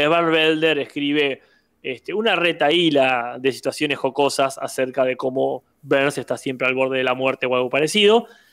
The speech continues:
Con muy lindos momentos, musicalizados por la canción If I Don't Have You, que es de N R B Q, una banda que en realidad, eh, la abreviatura de New Rhythm and Blues Quartet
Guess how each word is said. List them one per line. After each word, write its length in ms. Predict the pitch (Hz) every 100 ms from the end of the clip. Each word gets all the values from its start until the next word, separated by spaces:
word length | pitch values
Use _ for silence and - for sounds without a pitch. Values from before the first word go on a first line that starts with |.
| _ _ _ _ _ _ -
Con 180 | 233
muy 140 | 277 262
lindos 180 | 208 156
momentos, 580 | 160 185 180 208 208 -
musicalizados 800 | 233 277 220 220 208 226 226 220
por 120 | 196
la 80 | 170
canción 360 | 165 208 - _ _ _
If 200 | 190 185
I 260 | 226 233 226
Don't 320 | 196 214 208 175 -
Have 300 | 214 180 139
You, 240 | 143 143 160 - _
que 260 | - 170 185
es 100 | 185
de 300 | 190 196 165
N 240 | 185 202 185
R 340 | 190 185 175
B 160 | 190 202
Q, 360 | 220 240 226 220 _ _ _ _ -
una 200 | 214 220
banda 840 | 226 233 226 233 233 233 233 208 175
que 80 |
en 80 | 185
realidad, 440 | 175 180 208 208 170
eh, 260 | 170 160 151
la 480 | 147 143 139 139 131
abreviatura 640 | 135 143 143 - 185 160
de 220 | 156 160
New 460 | 160 180 208 208 190
Rhythm 480 | 196 190 202 202 165
and 240 | 151 156
Blues 360 | 156 185 185 -
Quartet 520 | - 165 131 -